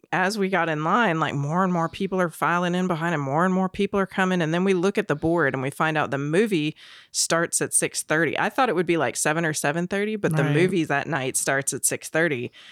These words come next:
Speaker 1: So, you know, we're, like, looking at our watches, and we walked in at five thirty. And I'm like, "Oh, fuck." <laughs>
Speaker 2: Right.
Speaker 1: Like,
Speaker 2: <laughs> All the people.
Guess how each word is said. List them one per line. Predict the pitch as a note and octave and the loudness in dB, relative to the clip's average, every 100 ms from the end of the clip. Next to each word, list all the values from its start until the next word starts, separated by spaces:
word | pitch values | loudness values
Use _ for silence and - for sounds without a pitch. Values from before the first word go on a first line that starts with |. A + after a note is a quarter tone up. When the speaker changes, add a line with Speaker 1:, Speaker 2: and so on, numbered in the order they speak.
| - | -10
Speaker 1:
So, | - E3 D3 C3+ | -2 0 0 0
you | D#3+ | 0
know, | D3 | 2
we're, | F3 F#3 | 2 2
like, | D3+ D3+ | 0 0
looking | D#3+ D#3+ C#3 | -2 -2 -2
at | |
our | C#3 C#3 | 0 2
watches, | C#3 C#3 D3+ C#3 | 0 0 -2 0
and | C#3+ | 0
we | D3+ | 0
walked | D3+ C3 - | 0 -2 0
in | C#3+ | 0
at | - | 0
five | - G#2+ G2+ | -2 -2 -2
thirty. | - C3 F#2 | -2 0 0
And | G#2+ | -2
I'm | A2 | -2
like, | F2 | 0
"Oh, | C3+ A#2+ _ _ - | 0 -2 _ _ -4
fuck." | F#3 - - | -2 -2 0
<laughs> | F3 G#3+ G3+ | 4 4 4
Speaker 2:
Right. | E3 F#3 D#3+ F3 | 2 0 2 2
Speaker 1:
Like, | - - - A#3+ B3 - G3 - | 2 0 0 -2 -2 -2 -4 0
Speaker 2:
<laughs> | |
All | F#3 F3+ | 0 2
the | F3+ | 2
people. | A3 G3 F#3 | 0 0 2